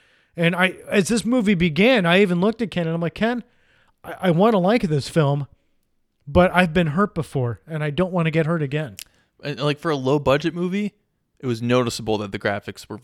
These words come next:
Speaker 2: were good.
Speaker 1: Yes.
Speaker 2: And especially, like, in the office, in the launch, Mission Control, it all looked very good.
Speaker 1: It looks like a very professional production.
Speaker 2: Yes.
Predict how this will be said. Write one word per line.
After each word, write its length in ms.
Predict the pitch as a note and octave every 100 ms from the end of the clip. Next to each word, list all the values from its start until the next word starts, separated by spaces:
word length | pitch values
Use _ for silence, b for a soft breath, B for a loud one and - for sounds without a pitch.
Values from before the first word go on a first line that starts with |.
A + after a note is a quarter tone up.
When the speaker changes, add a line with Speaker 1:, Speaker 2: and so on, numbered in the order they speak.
| _ B2
Speaker 2:
were 160 | G#2+
good. 420 | A2 B2 G2 F#2 - -
Speaker 1:
Yes. 440 | C#3+ D3 G3+ -
Speaker 2:
And 100 | B2
especially, 360 | A2+ - - D3
like, 240 | A2+ - _ -
in 200 | A#2+ C#3
the 120 | D#3 E3
office, 720 | E3+ F3 - F3+ F3 - -
in 120 | A#2
the 100 | C3
launch, 320 | B2+ B2+ C#3 B2
Mission 300 | C3 D3+ C#3
Control, 520 | D3 - D#3 E3+ - _ _ -
it 80 | B2+
all 160 | F3
looked 140 | G3+ C3
very 380 | B2 C3+ C#3
good. 440 | C#3 C#3 C#3 F#2+ - _ _ _ _ _ _
Speaker 1:
It 180 | G3+ F#3+
looks 260 | G#3 C4+ A#3+
like 140 | A#3
a 60 | F3
very 240 | E3 G3+
professional 560 | F#3 E3+ G3+ F3 F3+ E3
production. 520 | E3 G3+ G#3+ C#3+ G#2 _ _
Speaker 2:
Yes. 420 | A#2 F#2+ - -